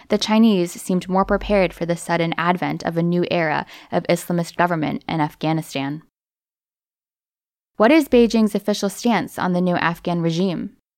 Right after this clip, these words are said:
President Joe Biden is on the record as saying that he expected Ghani's American-supported troops to hold out for months,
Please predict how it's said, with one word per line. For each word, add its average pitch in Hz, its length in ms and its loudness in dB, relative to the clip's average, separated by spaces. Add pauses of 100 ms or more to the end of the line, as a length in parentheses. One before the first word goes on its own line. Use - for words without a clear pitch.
(1600)
President 277 400 6
Joe 233 160 6
Biden 170 420 2
is 170 100 -4
on 196 180 4
the 220 100 4
record 151 420 0
as 185 180 2
saying 220 380 4
that 180 160 2
he 190 140 2
expected 226 560 2
Ghani's 180 400 2
American-supported 185 960 0
troops - 460 -8
to 190 100 -2
hold 202 240 2
out - 140 4
for - 100 -2
months, - 540 0